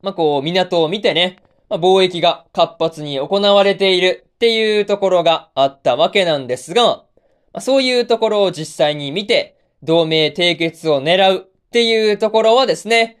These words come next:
まあ、ごくごく自然な流れなんじゃないかなっていうふうに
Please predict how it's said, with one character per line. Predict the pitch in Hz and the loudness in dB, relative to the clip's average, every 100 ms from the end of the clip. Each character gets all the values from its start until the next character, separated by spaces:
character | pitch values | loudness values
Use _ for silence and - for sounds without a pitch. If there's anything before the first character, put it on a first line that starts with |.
| _ _ - | _ _ -8
ま | |
あ、 | 226 | -2
ご | 214 | -2
く | 190 | 0
ご | 165 208 | 0 0
く | 160 - _ | -2 -6 _
自 | - 165 | -12 -4
然 | 185 175 | -2 -2
な | 160 | -2
流 | 135 170 175 | 0 2 2
れ | 165 | 2
な | 143 123 | 0 -4
ん | 123 | -4
じ | 131 | -4
ゃ | |
な | 127 165 | 0 -2
い | 170 | 2
か | 139 | 0
な | 143 202 180 | 2 2 2
っ | 147 _ _ | -2 _ _
て | 254 247 | -2 0
い | 247 | 2
う | 226 | 0
ふ | 226 | 0
う | 180 | -2
に | 147 113 | -4 -10